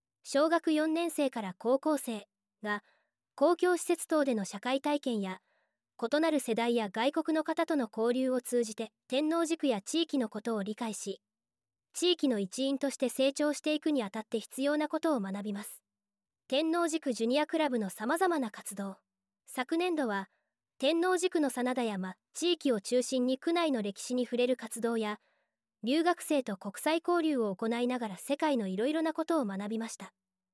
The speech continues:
今年度も多彩な活動を予定しています。ぜひ会員となって参加してください。新会員募集中。体育内在住。在学の小学四年生から高校三年生。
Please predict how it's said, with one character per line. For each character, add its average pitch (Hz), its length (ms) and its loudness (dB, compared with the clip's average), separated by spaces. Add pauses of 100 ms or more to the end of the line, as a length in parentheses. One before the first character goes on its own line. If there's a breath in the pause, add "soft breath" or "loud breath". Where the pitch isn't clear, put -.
(120)
今 294 220 0
年 330 180 0
度 277 100 0
も 220 120 -2
多 214 140 -8
彩 294 200 0
な 320 120 0
活 311 240 -6
動 302 180 2
を 302 80 2
予 262 120 0
定 254 200 -2
し - 60 -10
て - 120 -4
い 233 80 0
ま 226 120 -4
す。 - 180 -12 (520)
ぜ 311 140 0
ひ - 140 -10
会 285 240 0
員 339 140 0
と 349 120 -2
な 339 100 0
っ - 40 0
て 262 140 -2
参 220 220 -6
加 233 100 -6
し - 60 -8
て 254 100 -6
く - 80 -8
だ 240 80 -6
さ 226 160 -8
い。 202 100 -12 (500)
新 339 300 -2
会 339 220 0
員 311 180 0
募 220 100 -4
集 247 220 -2
中。 233 280 -6 (500)
体 311 200 0
育 339 160 -2
内 285 200 2
在 214 220 -2
住。 214 260 -6 (560)
在 247 220 2
学 302 220 2
の 285 100 4
小 285 240 2
学 302 240 0
四 294 200 2
年 311 180 0
生 254 200 -2
か 220 120 -8
ら 185 200 -8
高 240 200 2
校 277 200 2
三 262 240 -2
年 269 140 0
生。 208 280 -8